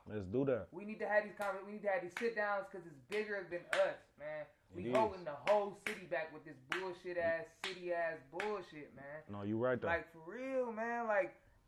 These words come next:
Speaker 2: as a man, you should be able to sit down with another man and figure some shit out. Even if y'all don't like each other, man. Just 'cause perception is real. And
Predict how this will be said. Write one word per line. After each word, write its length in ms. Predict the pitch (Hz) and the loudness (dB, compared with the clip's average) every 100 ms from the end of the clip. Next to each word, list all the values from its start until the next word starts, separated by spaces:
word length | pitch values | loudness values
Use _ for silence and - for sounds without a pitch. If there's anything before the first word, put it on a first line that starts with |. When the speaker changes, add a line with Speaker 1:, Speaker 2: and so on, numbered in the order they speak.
| - | 2
Speaker 2:
as 180 | 220 214 | 4 4
a 60 | 180 | -4
man, 400 | 185 240 240 214 | -4 -4 -4 -6
you 80 | |
should 140 | 214 190 | -8 -6
be 80 | 214 | -4
able 160 | 208 | -4
to 60 | - | -6
sit 120 | 208 | -2
down 220 | 202 196 | 0 2
with 120 | 185 175 | 2 2
another 220 | 175 175 | 0 0
man 180 | 175 175 | -4 -4
and 120 | 156 | -4
figure 260 | 170 156 151 | -8 -10 -10
some 100 | 147 | -14
shit 120 | 156 147 | -8 -4
out. 220 | 131 220 | -4 -4
Even 200 | 240 233 | -4 -2
if 80 | 226 | 2
y'all 200 | 208 175 | 2 2
don't 80 | 151 | 2
like 200 | 196 180 | 2 0
each 140 | 170 160 | -8 -6
other, 200 | 143 135 | -6 -6
man. 300 | 143 156 147 | -6 -6 -4
Just 180 | 175 175 - _ _ - _ - _ | -6 -8 -12 _ _ -20 _ -20 _
'cause 180 | - 233 - - - - - - | -2 -2 -2 -16 -20 -20 -20 -12
perception 680 | 220 214 240 240 233 233 202 | -8 -6 0 0 0 -8 -6
is 100 | 156 | -8
real. 520 | 147 208 220 180 147 - | -6 -4 0 0 -2 -4
And 180 | 175 | -6